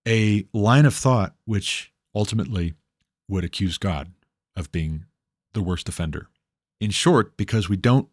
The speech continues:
believe that it's good when God's people win, when they stand their ground, when they conquer, when they lay claim, when they wield authority, have authority in the first place, but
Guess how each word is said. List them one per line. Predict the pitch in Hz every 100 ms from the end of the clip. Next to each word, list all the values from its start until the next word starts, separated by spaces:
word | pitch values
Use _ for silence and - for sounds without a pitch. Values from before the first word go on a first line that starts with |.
| _
believe | 104 110 139 95 82 82 - _ _ _ _ _
that | 107
it's | 107 -
good | 104 135 135 82 87 90 _ _ _
when | 98
God's | 95 101 -
people | 101 - 92 85 - _ _ _ _
win, | 117 175 76 78 92 _ _ _ _ _
when | 95 92
they | 98 98 92 _ _ _ _
stand | - 95 92
their | 95
ground, | 139 147 147 147 - _ _ -
when | 85
they | 82 78 73 _
conquer, | - 143 139 131 120 _ _ _ _ _
when | 95
they | 85
lay | 82 85
claim, | - 135 131 135 131 - _ _ _
when | - 90
they | 87
wield | 101 120 120
authority, | 117 123 120 123 117 _
have | 113 135
authority | 143 135 131 127
in | 120
the |
first | 110 135 -
place, | 120 135
but | 110